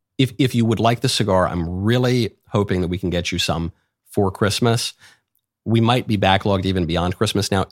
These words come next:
if you want your cigars, you've got to go to mayflower cigars dot com. If there's anything on the site to pre-order, just get it.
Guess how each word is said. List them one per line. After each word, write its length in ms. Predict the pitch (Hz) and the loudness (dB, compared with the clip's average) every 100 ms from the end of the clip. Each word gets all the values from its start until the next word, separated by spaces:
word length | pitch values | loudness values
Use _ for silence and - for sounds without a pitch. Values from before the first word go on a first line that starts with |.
| - | -4
if 240 | 120 - | -4 -2
you 120 | 151 | -2
want 560 | 123 107 101 98 95 - _ _ | 0 0 0 0 -2 -6 _ _
your 120 | - 98 | -6 -4
cigars, 440 | - 92 78 - | -2 -2 -2 -4
you've 200 | 95 - | -8 -6
got 360 | - 87 95 - | 0 2 2 -2
to 200 | - 92 | -6 -4
go 140 | 87 82 | -2 -4
to 160 | 87 | -4
mayflower 560 | 82 85 92 95 98 98 | -4 -4 -2 0 0 -2
cigars 520 | - 92 80 78 - _ _ _ 110 | -4 -2 -2 -2 -6 _ _ _ -6
dot 360 | 110 90 110 - | 2 2 2 0
com. 480 | 101 92 78 76 87 - - _ _ _ _ | 0 0 0 -4 -8 -16 -20 _ _ _ _
If 120 | 120 113 | -4 -2
there's 200 | 98 - - | -2 -2 0
anything 360 | 131 147 156 | 2 4 4
on 120 | 139 | 4
the 60 | 139 | 2
site 180 | 135 123 | 2 0
to 60 | |
pre-order, 420 | - 131 117 120 117 | 0 2 2 2 0
just 240 | 107 - | -2 2
get 160 | 101 | 0
it. 120 | - | 0